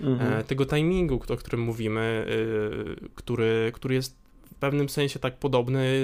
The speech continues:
Speaker 2: do tego timingu, który mamy w komedii, nie? Gdzie ten, ten timing jest najważniejszy tak naprawdę, żeby, e, żeby wywołać jakąś, jakąś formę śmiechu, żeby coś było,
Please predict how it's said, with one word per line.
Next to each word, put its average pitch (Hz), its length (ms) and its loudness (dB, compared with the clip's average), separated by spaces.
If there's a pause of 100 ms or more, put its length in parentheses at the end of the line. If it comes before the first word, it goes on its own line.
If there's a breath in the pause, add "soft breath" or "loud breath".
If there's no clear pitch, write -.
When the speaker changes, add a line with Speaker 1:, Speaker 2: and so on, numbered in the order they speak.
(260)
Speaker 2:
do 135 120 2
tego 135 300 -2
timingu, 135 400 2
który 151 200 -6
mamy 143 140 2
w - 60 -6
komedii, 160 460 2
nie? 104 180 0
Gdzie 110 200 -4
ten, 110 220 -4
ten 117 180 -8
timing 120 300 -2
jest 120 140 -6
najważniejszy 135 580 4
tak - 180 -2
naprawdę, 104 380 -2
żeby, 107 280 -10 (560 loud breath)
e, 104 440 -6
żeby 107 200 -4
wywołać 117 420 4
jakąś, 107 280 -8
jakąś 110 200 -6
formę 110 280 -4
śmiechu, 110 320 -2
żeby 98 180 -10
coś - 160 -16
było, 104 360 -4